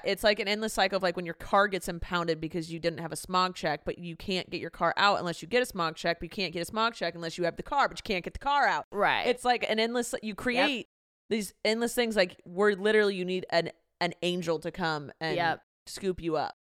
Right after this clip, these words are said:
Speaker 2: Yep. Yep. So they're also gonna provide training, and they're going to teach pro-social, vocational, and life skills, allowing the at-, attendees to emerge with a new set of skills that'll help them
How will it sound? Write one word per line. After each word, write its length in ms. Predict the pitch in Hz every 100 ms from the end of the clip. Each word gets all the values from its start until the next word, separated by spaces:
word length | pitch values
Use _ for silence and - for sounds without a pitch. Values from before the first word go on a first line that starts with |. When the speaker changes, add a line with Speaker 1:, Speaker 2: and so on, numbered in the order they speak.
| -
Speaker 2:
Yep. 240 | 170 160 - _ _ _ _ _ -
Yep. 380 | 185 202 -
So 260 | - 208 196
they're 280 | 190 220 240
also 320 | 220 254 294
gonna 180 | 294 277
provide 800 | - 220 180 180 185 180 190 196 _ _ -
training, 800 | - 214 202 226 254 294 339 415 - -
and 240 | 220 208
they're 160 | 202 202
going 380 | 202 202 208
to 160 | 214 220
teach 560 | - 220 202 - - - _ _ _ _ -
pro-social, 920 | 240 262 294 - 285 262 277 - 254 247
vocational, 920 | 233 208 - 220 226 226 214 214 214
and 320 | 170 185 175
life 260 | 180 196 202
skills, 560 | - 175 156 156 160 -
allowing 400 | 180 185 185 190
the 100 | 180
at-, 240 | 175 -
attendees 800 | 185 - 214 214 214 185 170 180
to 380 | - 190 165 151 _ _ _ -
emerge 460 | 180 170 170 170 185
with 120 | 175
a 60 | 175
new 160 | 175
set 200 | 170 160
of 80 | 165
skills 340 | - 170 160
that'll 220 | 165 160 165
help 260 | 160 -
them 280 | 160 156